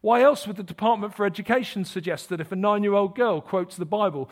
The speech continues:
to justify a moral position, she should be put on a list made available to social services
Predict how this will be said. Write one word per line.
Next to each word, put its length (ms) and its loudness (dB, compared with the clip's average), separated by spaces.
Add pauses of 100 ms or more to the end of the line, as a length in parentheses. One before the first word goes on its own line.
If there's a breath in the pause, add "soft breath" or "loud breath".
(160 loud breath)
to 100 -18
justify 520 -2
a 40 0
moral 300 2
position, 540 -6 (240 loud breath)
she 180 -6
should 240 -10
be 100 -8
put 360 -4 (160)
on 200 -4
a 60 -2
list 440 -6
made 180 -4
available 480 -2
to 120 -14
social 340 -8
services 580 -10